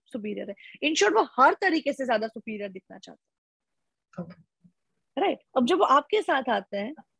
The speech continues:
Speaker 1: impress करने के लिए they are obviously, हम जब codependent हो, होते हैं अगर, तो हमारे लिए सबसे पहली चीज है कि that person is larger than life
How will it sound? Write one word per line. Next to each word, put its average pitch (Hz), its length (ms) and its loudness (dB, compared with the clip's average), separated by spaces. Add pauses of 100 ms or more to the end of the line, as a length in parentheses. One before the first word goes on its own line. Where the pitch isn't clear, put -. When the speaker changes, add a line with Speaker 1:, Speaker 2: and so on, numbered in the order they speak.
Speaker 1:
impress 247 340 0
करने 240 260 2
के 240 120 -6
लिए 226 180 2
they 220 240 4
are 214 100 -2
obviously, 214 380 -4
हम 226 200 -4
जब 285 120 0 (120)
codependent 269 640 4
हो, 226 160 0 (240)
होते 220 260 2
हैं 190 220 2
अगर, 196 320 0 (400)
तो 262 80 6
हमारे 254 300 4
लिए 277 100 6
सबसे 294 280 2
पहली 269 280 6
चीज 247 280 2
है 240 80 2
कि 233 460 -2
that 226 240 -2
person 247 240 -2
is 214 120 0
larger 214 320 6
than 226 140 2
life 208 200 4